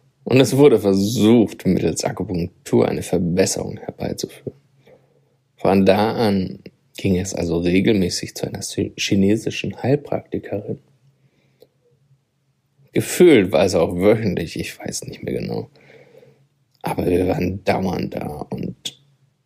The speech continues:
naja, es wurden meine Leitbahnen gemessen. Ich bekam in jeder Sitzung mehrere Akupunkturnadeln in die Ohren, ins Gesicht, in den Nacken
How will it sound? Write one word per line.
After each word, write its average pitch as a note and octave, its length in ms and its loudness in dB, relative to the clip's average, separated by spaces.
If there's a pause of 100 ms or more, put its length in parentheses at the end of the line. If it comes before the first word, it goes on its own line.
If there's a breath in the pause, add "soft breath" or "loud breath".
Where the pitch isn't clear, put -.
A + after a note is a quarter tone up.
(680)
naja, G2+ 480 -2 (160)
es - 180 -6
wurden A2 220 4
meine G2+ 200 2
Leitbahnen G2 800 0
gemessen. - 520 -6 (1900 soft breath)
Ich - 140 -6
bekam A2+ 440 2
in F#2+ 200 2
jeder C#3 460 2
Sitzung B2+ 600 0
mehrere B2 560 2
Akupunkturnadeln G2 1600 0
in F2+ 220 -2
die - 160 -4 (140)
Ohren, F#2+ 560 2 (340)
ins - 300 -8
Gesicht, G2 840 0 (140)
in - 80 -8
den F#2 300 2
Nacken - 480 -2